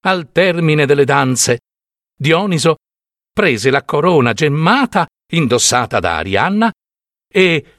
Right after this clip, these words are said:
la lanciò in cielo proprio, formando così una costellazione, la cosiddetta corona boreale, ovvero una piccola costellazione dell'emisfero nord,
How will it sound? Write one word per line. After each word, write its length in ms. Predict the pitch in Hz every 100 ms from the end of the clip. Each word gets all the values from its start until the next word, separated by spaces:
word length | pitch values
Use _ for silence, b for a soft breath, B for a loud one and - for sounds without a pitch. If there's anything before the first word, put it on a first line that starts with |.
| -
la 200 | 160 175
lanciò 500 | 196 196 196 208 - _ _ _ _
in 200 | 269 262
cielo 420 | - - 101 90
proprio, 460 | - 190 101 101 82 - _ _ _ _ _
formando 560 | - 185 160 151 151 147
così 320 | 180 104 101 - _ _ _ _ _
una 220 | 190 185
costellazione, 960 | - 190 - 160 143 160 - 82 82 80 - _ _ _ _ _
la 200 | 175 180
cosiddetta 840 | - 156 117 135 175 - _ 247 233 _ _ _ _ _
corona 640 | - 160 123 139 156 156 -
boreale, 840 | - 135 160 160 151 117 78 76 - _ _ _ _ _ _
ovvero 540 | 254 185 107 107 156 196 _ _ _ _ _ -
una 220 | 359 -
piccola 480 | 220 165 - 113 107
costellazione 1000 | - - 208 190 247 - 311 262 220 196
dell'emisfero 840 | 170 170 175 185 - 135 139 160
nord, 520 | 127 87 90 104 113